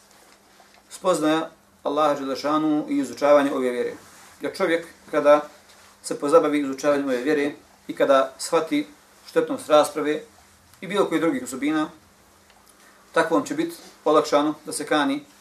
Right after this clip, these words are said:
i ostavi te osobine, jer je to ono što Allah Želešanuhu prezire, a svi mi smo dužni da ostavimo ono što Allah Želešanuhu mrzi. Drugo rješenje jeste da čovjek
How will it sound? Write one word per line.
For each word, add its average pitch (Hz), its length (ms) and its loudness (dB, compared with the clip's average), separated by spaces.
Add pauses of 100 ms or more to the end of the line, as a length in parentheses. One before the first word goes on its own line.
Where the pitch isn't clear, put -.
(260)
i 143 80 -2
ostavi 139 400 -2 (520)
te 196 100 2
osobine, 156 380 -2 (400)
jer 143 160 -2
je 135 80 -2
to 156 120 0
ono 160 160 0
što 143 100 -4
Allah 147 200 2
Želešanuhu 147 520 -2 (1000)
prezire, 156 460 0 (120)
a - 80 -10
svi 156 180 -2
mi 151 120 2
smo 147 160 -6
dužni 139 220 -4
da 135 60 -6
ostavimo 135 340 -4
ono 143 200 -2 (720)
što 143 100 2
Allah 139 240 6
Želešanuhu 135 500 -2
mrzi. 123 240 0 (1000)
Drugo 190 260 0
rješenje 165 360 0
jeste 165 420 4 (1120)
da - 100 -6
čovjek 156 440 0